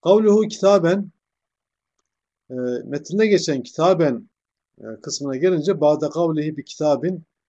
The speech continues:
fihi el cinasü tam benel kelimeteyn. İki kelime arasında tam bir cinas vardır. E, bu edebi bir san-, edebi yani Arap dilinde kullanılan bir, e,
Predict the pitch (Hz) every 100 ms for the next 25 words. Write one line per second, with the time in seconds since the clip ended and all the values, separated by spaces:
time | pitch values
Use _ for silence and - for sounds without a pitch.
0 | _ _ 202 190 202 165 160 165 175 170
1 | 165 190 - 160 190 160 151 165 175 165
2 | 160 147 143 131 123 113 151 - 185 -
3 | 156 147 135 156 151 - 127 127 202 196
4 | - _ _ _ - 185 185 170 165 160
5 | - 139 123 107 107 - _ _ _ _
6 | 120 120 143 170 - 151 160 165 147 127
7 | 127 123 - 131 139 139 147 - 123 123
8 | 117 _ _ _ _ _ _ 135 156 156
9 | 139 143 143 - 123 123 123 123 131 123
10 | - 139 135 143 170 143 139 - - 127